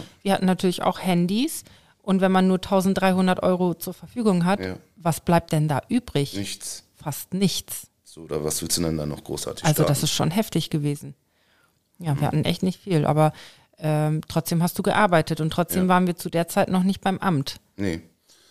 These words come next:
Speaker 2: Also wir waren nicht beim Amt, nein. Äh,
Speaker 1: Weißt du noch, unser Strom wurde sogar abgestellt.
Speaker 2: Also unser Strom wurde abgestellt. Tatsächlich, das kam sogar öfter vor.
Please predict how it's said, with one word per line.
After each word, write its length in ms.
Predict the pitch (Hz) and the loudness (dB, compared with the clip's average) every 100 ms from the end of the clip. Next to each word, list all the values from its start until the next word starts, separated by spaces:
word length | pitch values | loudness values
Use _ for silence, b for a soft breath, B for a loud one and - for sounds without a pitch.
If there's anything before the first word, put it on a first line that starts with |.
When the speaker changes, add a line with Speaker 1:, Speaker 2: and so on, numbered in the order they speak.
| b b b b b | b b b b b
Speaker 2:
Also 200 | 95 90 | 2 4
wir 120 | 92 | 6
waren 160 | 98 113 | 8 8
nicht 180 | 120 120 | 6 6
beim 180 | 101 92 | 4 4
Amt, 420 | 113 160 185 - | 2 2 0 -4
nein. 400 | 87 107 160 - | 0 0 -2 -4
Äh, 360 | - 90 90 87 | -2 0 2 2
Speaker 1:
Weißt 240 | 156 160 | 2 2
du 40 | 202 | 4
noch, 140 | 202 | 4
unser 200 | 175 160 | 4 2
Strom 380 | 143 - 165 254 | 0 2 4 6
wurde 240 | 214 156 143 | 6 4 2
sogar 320 | 147 143 - | 2 2 2
abgestellt. 800 | - 151 143 - 139 151 156 - | -2 -4 -4 -2 0 -2 -4 -2
Speaker 2:
Also 200 | 95 95 | 0 4
unser 200 | 98 95 | 6 4
Strom 520 | - 104 123 139 - | 4 6 8 6 4
wurde 280 | 117 123 - | 8 8 8
abgestellt. 840 | 113 - 135 - 139 160 160 - - | 4 4 2 10 10 10 4 -8 2
Tatsächlich, 500 | 101 - 113 107 - | 4 4 2 2 2
das 260 | 95 - | 2 2
kam 360 | - 98 101 95 | 2 4 4 2
sogar 240 | 98 92 82 | 2 4 4
öfter 280 | 113 92 | 4 2
vor. 300 | - 80 101 | 2 0 -2